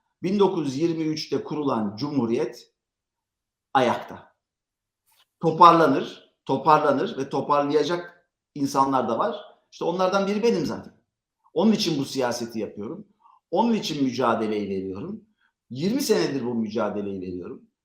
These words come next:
Büyük maddi kayıplara uğrayaraktan verdim. Vermeye devam ediyorum. Ailem büyük maddi ve manevi zararlara uğramasına rağmen, e, devam ediyorum. Ve biz Türkiye'yi kurtaracağız. Ve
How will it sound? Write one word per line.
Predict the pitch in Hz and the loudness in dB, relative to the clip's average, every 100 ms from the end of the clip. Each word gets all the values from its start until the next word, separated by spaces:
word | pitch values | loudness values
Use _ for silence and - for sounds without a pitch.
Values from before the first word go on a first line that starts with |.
| _ _ _ 107 | _ _ _ -8
Büyük | 117 220 285 285 - - - | 6 10 10 8 -6 -14 2
maddi | 135 156 156 170 170 | 6 6 6 0 0
kayıplara | - 143 143 135 131 120 | 2 2 4 2 4 4
uğrayaraktan | 117 113 107 98 98 - 98 98 | 4 2 2 0 -2 -6 -6 -4
verdim. | 98 - 127 214 - _ _ _ _ | -4 -4 -6 -6 -10 _ _ _ _
Vermeye | 123 131 135 127 113 | 2 4 6 6 6
devam | 110 107 | 4 2
ediyorum. | 113 135 185 - 143 | 0 0 -4 -2 6
Ailem | 156 175 185 214 208 165 - _ 113 | 8 10 8 6 4 -2 -10 _ -6
büyük | 143 247 302 294 | 2 6 4 4
maddi | 165 165 165 151 160 | 8 8 6 -4 -2
ve | 151 | 0
manevi | 147 143 139 135 127 | 2 4 4 2 2
zararlara | 131 127 120 120 117 | 2 4 4 4 2
uğramasına | 110 110 110 107 104 110 104 | 2 0 0 -2 -4 -6 -6
rağmen, | 98 95 95 95 _ _ _ _ _ - | -6 -8 -10 -14 _ _ _ _ _ -4
e, | 117 113 110 | 0 0 2
devam | 120 117 127 | 4 4 2
ediyorum. | 156 190 208 254 277 - _ _ _ _ _ _ _ _ _ _ 151 | 2 4 4 2 -2 -12 _ _ _ _ _ _ _ _ _ _ 2
Ve | 170 - - - _ - | 2 2 -8 -20 _ -6
biz | 190 - | -6 -4
Türkiye'yi | 185 185 180 | -2 -2 -2
kurtaracağız. | 175 175 160 135 107 - _ _ | -2 0 0 -2 -6 -10 _ _
Ve | 131 135 - | -2 -2 -4